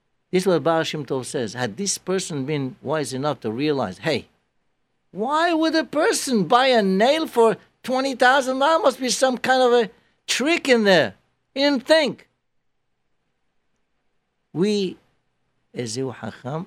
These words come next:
הרואה את הנולד." You have to look at the conse-, at the consequences. Be very careful about anything that you do. Make sure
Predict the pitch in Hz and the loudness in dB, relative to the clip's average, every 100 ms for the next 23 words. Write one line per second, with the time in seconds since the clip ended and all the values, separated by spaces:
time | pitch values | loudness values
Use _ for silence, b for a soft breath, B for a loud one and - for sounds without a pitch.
0 | _ - 110 107 - 117 - - 117 101 | _ -14 -8 -8 -6 -8 -8 -16 -10 -8
1 | 98 110 113 87 _ - 101 135 139 107 | -6 -6 -6 -8 _ -12 -8 -8 -8 -10
2 | 131 - 98 - 120 120 - - _ 110 | -10 -10 -12 -10 -10 -10 -10 -18 _ -14
3 | 104 127 127 - 95 120 143 - - - | -12 -8 -8 -8 -10 -12 -10 -14 -14 -18
4 | _ _ _ _ _ _ _ _ _ _ | _ _ _ _ _ _ _ _ _ _
5 | _ _ _ _ _ _ _ _ _ _ | _ _ _ _ _ _ _ _ _ _
6 | _ - 196 226 240 247 214 220 240 277 | _ 2 4 6 6 4 2 0 4 2
7 | - 240 175 104 - _ _ _ _ _ | 4 6 6 4 -8 _ _ _ _ _
8 | _ _ _ _ _ _ 156 165 - 202 | _ _ _ _ _ _ 2 2 2 0
9 | 254 277 - 233 220 196 202 180 202 240 | 2 0 2 2 2 2 -2 0 2 4
10 | 127 90 _ _ _ _ _ _ _ _ | 2 -6 _ _ _ _ _ _ _ _
11 | _ _ _ 160 220 185 - 226 254 233 | _ _ _ 2 2 2 -4 -2 2 4
12 | 131 90 | 2 -2